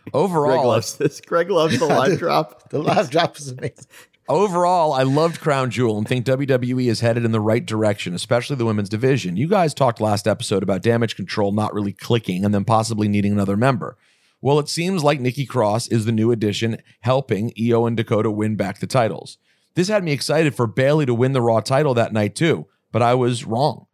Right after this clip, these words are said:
Speaker 2: Why wouldn't they have Nikki or the rest of Damage Control intervene in the match? They just had Bayley lose clean for the third time.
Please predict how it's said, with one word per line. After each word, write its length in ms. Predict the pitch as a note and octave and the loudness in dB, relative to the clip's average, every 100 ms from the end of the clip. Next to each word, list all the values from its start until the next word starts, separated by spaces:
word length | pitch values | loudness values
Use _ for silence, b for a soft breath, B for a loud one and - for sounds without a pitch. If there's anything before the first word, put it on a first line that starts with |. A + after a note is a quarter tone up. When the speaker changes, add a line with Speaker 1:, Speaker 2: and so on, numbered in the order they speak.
| _ _ | _ _
Speaker 2:
Why 220 | G#2 B2+ F3+ | -2 0 2
wouldn't 300 | E3+ F3 E3 | 0 0 0
they 100 | D3 | 0
have 160 | C3+ | 0
Nikki 360 | A#2+ C#3+ D3 C3 | 0 0 0 -2
or 60 | |
the 100 | A2+ | 2
rest 180 | A2 A#2+ | 0 0
of 40 | A#2 | 0
Damage 340 | A#2+ C3 B2 | 0 2 0
Control 340 | A2+ G#2 A2+ G#2 | -2 -2 -2 0
intervene 440 | B2 C3+ B2+ A#2 | 0 0 0 0
in 100 | B2 | 0
the 60 | A2 | 2
match? 420 | A2+ A2 D2+ - _ _ _ | 0 0 -4 -16 _ _ _
They 80 | B2 | 0
just 140 | D3+ | 2
had 160 | E3 A2+ | 0 0
Bayley 300 | B2 C3+ D3 | 2 2 2
lose 300 | A#2 C3+ B2+ | 2 2 0
clean 380 | - - D3+ C3 | -4 -4 -2 -2
for 120 | - | -4
the 120 | G2 | -8
third 320 | F#2 B2+ C3 | -2 0 0
time. 400 | - B2+ A2 D2 | 0 -2 -2 -6